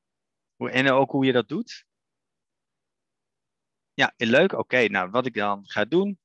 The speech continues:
is, ehm, dan ga je dus naar de algemene setting.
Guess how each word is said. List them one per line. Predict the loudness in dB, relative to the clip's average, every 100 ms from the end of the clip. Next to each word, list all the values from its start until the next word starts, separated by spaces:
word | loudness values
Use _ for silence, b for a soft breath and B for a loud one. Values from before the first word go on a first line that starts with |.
| _
is, | 0 0 0 -2 -8 -14 _ _ _ _ _ _
ehm, | 0 2 2 0 -4 -10 -10
dan | -6
ga | 0 0
je |
dus | 0 -4
naar | -6
de | -8
algemene | -6 -8 -6 -8 -6
setting. | -6 -6 -6 -8